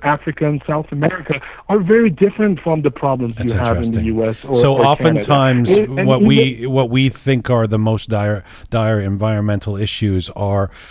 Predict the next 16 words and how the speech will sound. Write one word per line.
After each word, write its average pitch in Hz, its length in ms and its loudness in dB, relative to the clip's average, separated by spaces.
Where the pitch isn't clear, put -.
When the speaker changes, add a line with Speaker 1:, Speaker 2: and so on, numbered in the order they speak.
Speaker 2:
uh, - 320 -12
we're, 127 160 -2
we're 120 160 2
socialized 120 680 0
to 123 60 0
believe 104 300 0
that 101 180 -2
because 104 220 -2
of 95 60 -4
where 104 200 0
we 98 100 -2
live 104 160 0
in 85 80 -4
the 85 80 -2
world 71 320 -10
or, 87 320 -4